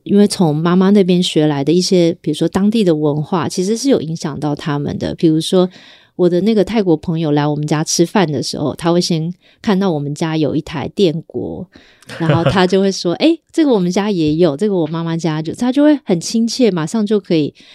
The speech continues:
有一个连结。然后饮食是非常重要的，对于有亚洲背景的孩子，其实饮食是完全跟美国土生土长的孩子是不一样的，因为可能他的妈妈会做不同的饭，然后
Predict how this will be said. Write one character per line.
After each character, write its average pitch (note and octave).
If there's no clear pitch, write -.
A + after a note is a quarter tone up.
有 F3
一 F3
个 G#3
连 D#3+
结。 F#2
然 C3+
后 F#3
饮 F3+
食 G3+
是 B3+
非 C4+
常 G3+
重 F#3+
要 F#3
的， D3+
对 G#3+
于 F3+
有 F#3+
亚 E3+
洲 F3+
背 G3
景 D3+
的 -
孩 D#3+
子， E3
其 F3
实 F#3+
饮 E3
食 E3+
是 G3
完 F3
全 F#3
跟 G3
美 E3+
国 D#3
土 E3+
生 G3+
土 G3+
长 E3+
的 C#3+
孩 D3
子 D3+
是 D#3+
不 E3
一 D3
样 D3
的， D3
因 F#3+
为 G3+
可 F#3
能 F3
他 G3
的 G#3+
妈 F3
妈 E3+
会 G3+
做 F#3
不 F#3+
同 E3+
的 C#3+
饭， C#3+
然 C#3+
后 F3+